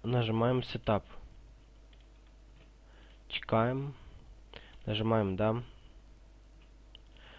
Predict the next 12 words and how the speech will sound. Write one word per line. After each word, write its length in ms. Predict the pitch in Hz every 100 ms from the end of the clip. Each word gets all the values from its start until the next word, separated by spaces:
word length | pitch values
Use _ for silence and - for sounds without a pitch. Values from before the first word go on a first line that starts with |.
| - -
Далі. 440 | 104 107 113 127 123 120 - - -
Вибираємо, 600 | 117 113 123 127 123 113
куди 320 | - 107 110
встановлювати. 960 | 117 - 127 131 127 127 127 127 139 135 - - - - - - - - -
Жмемо 380 | 107 113 107 101
«Далі». 360 | 117 135 139 143 - - - - - - - - -
Ну, 60 | 131
тут 240 | 120 120
як 160 | 101 -
хочете. 560 | - 143 - - 131 117 - - 143
Жмемо 380 | 107 110 104 101
«Далі». 380 | 123 135 135